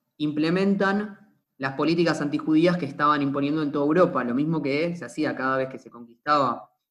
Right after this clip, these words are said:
eh, un nuevo lugar, se imponían todas estas políticas antijudías.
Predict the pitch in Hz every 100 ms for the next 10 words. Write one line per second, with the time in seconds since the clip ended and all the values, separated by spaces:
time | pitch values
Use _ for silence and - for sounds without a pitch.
0 | _ 120 120 123 131 143 156 175 170 143
1 | 135 147 160 165 175 180 - _ _ _
2 | _ 143 147 147 - 143 139 131 - 127
3 | 123 127 131 127 - 123 123 117 113 104
4 | 101 _ _